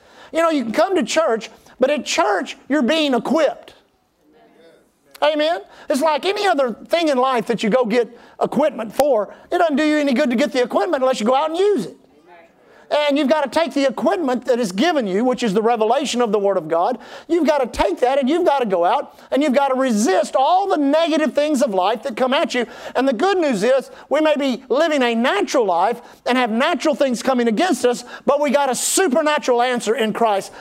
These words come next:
for all the natural problems of life. Amen. Now we know explicitly over in,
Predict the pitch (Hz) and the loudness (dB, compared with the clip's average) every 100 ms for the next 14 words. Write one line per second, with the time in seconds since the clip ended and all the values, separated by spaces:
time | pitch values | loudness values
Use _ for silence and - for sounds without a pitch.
0 | - 269 277 269 233 262 262 214 185 196 | -4 0 2 2 2 0 0 -2 0 0
1 | 170 185 185 190 175 135 - - - - | 0 -2 -2 0 -2 -4 -18 -20 -20 -20
2 | - - - - - _ _ _ - 247 | -20 -20 -20 -20 -20 _ _ _ -8 0
3 | 294 294 277 262 233 - 392 254 226 240 | 0 2 2 2 -2 -2 -2 0 0 2
4 | 247 233 196 | 2 0 -4